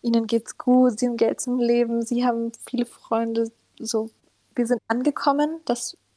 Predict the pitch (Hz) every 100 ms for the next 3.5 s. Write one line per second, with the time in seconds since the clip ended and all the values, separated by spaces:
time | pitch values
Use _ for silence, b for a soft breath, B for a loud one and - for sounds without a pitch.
0 | _ _ - 254 220 226 - - - 220
1 | 240 226 - 226 214 247 _ _ - -
2 | 226 220 220 214 208 202 226 247 - 254
3 | 247 - 196 208 -